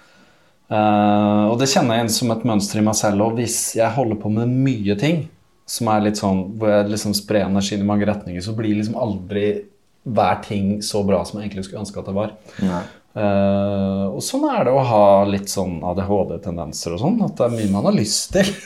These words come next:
Speaker 1: <laughs> Og det, så entusiasmen, eh, det står liksom ikke på den, men det er liksom å, å gjennomføre ting da.
Speaker 2: Ja.
Speaker 1: Men i hvert fall så, eh, kom jeg til et punkt i høst hvor jeg bare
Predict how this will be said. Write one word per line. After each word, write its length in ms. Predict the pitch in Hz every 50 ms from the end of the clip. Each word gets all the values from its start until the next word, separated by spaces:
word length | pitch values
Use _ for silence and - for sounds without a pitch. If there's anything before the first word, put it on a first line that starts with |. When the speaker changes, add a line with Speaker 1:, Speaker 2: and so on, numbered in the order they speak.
| - -
Speaker 1:
<laughs> 240 | 117 113 - - 190
Og 80 | 165
det, 220 | 143 - - 151 - - - - - - - - 175 -
så 140 | 165 160 143
entusiasmen, 1000 | 127 - - 127 117 143 139 - - - - - - - 131 131 147 180 180 180 185
eh, 240 | 180 175 170 170 165 160 147
det 100 | 139 135
står 360 | - - - 147 117 110 -
liksom 180 | 170 - 160 127
ikke 120 | 113 120 127
på 100 | 131 117
den, 240 | 120 117 143 165
men 120 | 160 147 135
det 80 | 139 127
er 60 | 117
liksom 200 | 120 120 135 120 113
å, 200 | 113 113 - -
å 220 | 120 110 110 - - 127
gjennomføre 580 | 123 131 123 107 95 95 95 - 98 95 92
ting 160 | - - 117 110
da. 60 | 107 - - - - - -
Speaker 2:
Ja. 120 | - - - - - - - - - - -
Speaker 1:
Men 100 | 160 160
i 60 | 160 160
hvert 100 | 151 -
fall 220 | - - 165 170 175
så, 240 | - - - 180 170 170 165 165 160 160 160 160 156 156 156 156 160 156 151 151 151 151 147 151 151 151 135 104
eh, 40 | 131
kom 220 | - - 160 135 120
jeg 100 | 117 117
til 80 | 139 139
et 340 | 139 - _ _ _ - - _ _
punkt 640 | - - 139 135 139 151 151 - _ _ _ - - -
i 100 | - 135
høst 540 | 127 - 156 165 160 - - - - - -
hvor 120 | 139 135 135
jeg 460 | 131 127 127 127 127 127 123 117 110 - - -
bare 420 | - 156 120 110 104 107 104 -